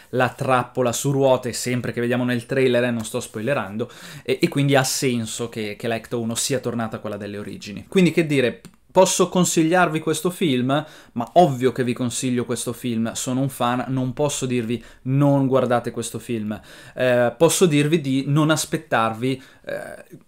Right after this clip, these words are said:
un Ghostbusters ripetuto per una terza volta, perché Ghostbusters e Ghostbusters due sono un po'... Eh, seguono la stessa linea narrativa. Qua invece il film segue una linea narrativa totalmente diversa,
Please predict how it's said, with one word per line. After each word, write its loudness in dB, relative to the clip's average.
un 2
Ghostbusters 2
ripetuto 0
per 0
una -2
terza -4
volta, 0
perché -6
Ghostbusters 0
e 0
Ghostbusters -4
due 2
sono -2
un -2
po'... 0
Eh, -10
seguono 2
la 2
stessa -2
linea 0
narrativa. -2
Qua 6
invece 0
il -2
film -2
segue 0
una 2
linea 2
narrativa 2
totalmente -2
diversa, 2